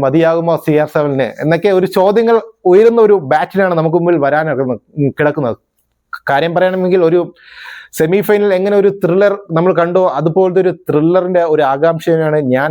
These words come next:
അടക്കമുള്ള ആ ഒരു ഫുട്ബോൾ, ആ, ആരാധകർ ഉള്ളത്. അപ്പം എത്രമാത്രം സ്കോർ ലൈൻ വരുമെന്ന് നിങ്ങൾ എൻ്റെ കമന്റിലൂടെ, എന്ത്, എന്തായിരിക്കും പ്രഡിക്ഷൻ എന്ന് എൻ്റെ കമന്റിലൂടെ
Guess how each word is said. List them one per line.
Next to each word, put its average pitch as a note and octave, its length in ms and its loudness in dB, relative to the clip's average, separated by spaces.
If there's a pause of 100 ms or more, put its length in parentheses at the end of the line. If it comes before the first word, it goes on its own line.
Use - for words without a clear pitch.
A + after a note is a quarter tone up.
അടക്കമുള്ള E3 520 0 (280)
ആ - 20 4 (120)
ഒരു D3+ 120 -2 (100)
ഫുട്ബോൾ, C#3 360 -2 (760)
ആ, - 20 2 (340)
ആരാധകർ D#3 440 2 (100)
ഉള്ളത്. B2+ 280 -2
അപ്പം C3+ 200 -4 (180)
എത്രമാത്രം F#3+ 560 0 (360)
സ്കോർ E3 380 2
ലൈൻ G3+ 160 -2 (200)
വരുമെന്ന് F#3+ 460 0 (200)
നിങ്ങൾ D#3+ 240 2
എൻ്റെ D#3+ 140 0 (100)
കമന്റിലൂടെ, D#3 480 0 (120)
എന്ത്, B2+ 220 -8
എന്തായിരിക്കും D#3 400 0 (120)
പ്രഡിക്ഷൻ D#3 380 -2
എന്ന് E3+ 140 0
എൻ്റെ D#3 140 0
കമന്റിലൂടെ D3 360 -2